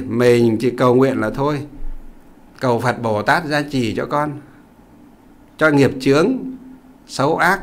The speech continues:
cái hạt nhân xấu ác vô thỉ kiếp trước của con sớm được tiêu trừ, cái nhân thiện của con nó sớm được nảy nở. Và cái sự khổ đau ở trong đời này, kiếp này, Phật Bồ Tát gì?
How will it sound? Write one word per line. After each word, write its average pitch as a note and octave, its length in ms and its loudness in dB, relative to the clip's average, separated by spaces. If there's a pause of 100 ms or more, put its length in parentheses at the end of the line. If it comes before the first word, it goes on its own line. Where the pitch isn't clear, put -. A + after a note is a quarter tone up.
(120)
cái C#3+ 100 -6
hạt C3+ 200 -4
nhân C#3 240 0
xấu C#3 160 -4
ác D#3+ 240 -4
vô D3 200 0
thỉ A2 200 -4
kiếp C3+ 220 -6
trước F3 140 -4
của E3 140 -8
con C#3 200 -2
sớm C3 300 -2
được - 180 -4
tiêu C#3+ 200 0
trừ, A#2 260 -4 (760)
cái C3+ 120 -2
nhân D3+ 180 0
thiện C#3 220 0
của A2 140 -4
con D3 220 0
nó C#3+ 100 -4
sớm C#3+ 280 -4
được B2+ 160 -4
nảy G#2+ 220 -4
nở. A2+ 400 -4 (1600)
Và A2+ 100 -2
cái D3+ 140 -4
sự C#3+ 160 -2
khổ A2+ 260 -2
đau D#3 240 4
ở A2 100 2
trong D3+ 200 -2
đời C3 180 2
này, A2 200 0
kiếp F3 220 -2
này, C3 220 0
Phật - 280 -4
Bồ G#2+ 160 -4
Tát E3+ 260 0
gì? B2 100 -2